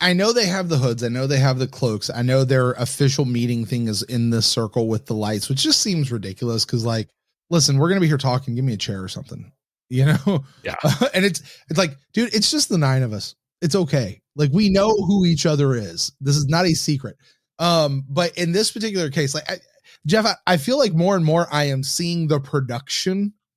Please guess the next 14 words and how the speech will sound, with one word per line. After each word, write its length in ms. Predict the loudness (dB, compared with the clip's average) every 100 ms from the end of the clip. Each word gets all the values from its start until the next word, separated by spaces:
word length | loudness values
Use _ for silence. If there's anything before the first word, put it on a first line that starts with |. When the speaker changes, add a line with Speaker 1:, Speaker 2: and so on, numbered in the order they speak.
| _ _
Speaker 1:
of 160 | 0 2
the 100 | 0
show 320 | 2 0 2
as 140 | 4
I'm 160 | 2 0
watching 320 | -2 -4 -2
it. 160 | -4 -6 _ _ _ -2
And 100 | 0
in 100 | 2
this 200 | 0 2
one, 100 | 2
I 60 | 2
just 180 | 0 0
went, 220 | -2